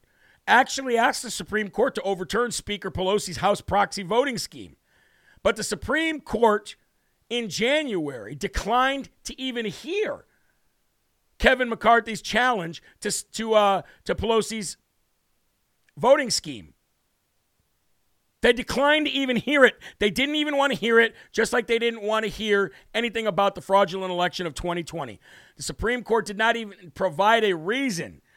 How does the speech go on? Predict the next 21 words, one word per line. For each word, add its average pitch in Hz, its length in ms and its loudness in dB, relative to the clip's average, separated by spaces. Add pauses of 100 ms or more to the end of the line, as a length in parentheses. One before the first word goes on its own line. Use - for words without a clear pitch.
(120)
for 208 220 -2
rejecting 196 640 0
Kevin 185 320 0
McCarthy's 180 500 0
appeal. 180 320 -2
They 208 140 0
just 190 200 -6
said, 196 200 0
"Nope, 214 240 4
we 202 80 2
don't 196 100 0
want 190 140 0
to 185 60 0
hear 175 160 0
it. - 120 -10 (800)
We 226 140 -4
don't 262 160 6
want 254 160 6
to 254 60 4
hear 240 180 6
it." 151 160 -2